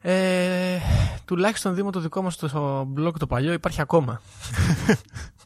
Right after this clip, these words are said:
Speaker 2: Υπάρχει, ναι, το έχουμε ξαναναφέρει. Ακούστε όλα
Speaker 1: Μην
Speaker 2: τα
Speaker 1: πείτε.
Speaker 2: υπόλοιπα επεισόδια για να βρείτε που είναι.
Speaker 1: Ναι.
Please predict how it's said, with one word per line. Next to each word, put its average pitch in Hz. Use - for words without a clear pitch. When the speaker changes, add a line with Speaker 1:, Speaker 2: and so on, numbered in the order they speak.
Speaker 2:
Υπάρχει, 143
ναι, 139
το 156
έχουμε 147
ξαναναφέρει. 160
Ακούστε 131
όλα 135
Speaker 1:
Μην -
Speaker 2:
τα 123
Speaker 1:
πείτε. 135
Speaker 2:
υπόλοιπα 131
επεισόδια 147
για 131
να 117
βρείτε 123
που 123
είναι. 165
Speaker 1:
Ναι. 214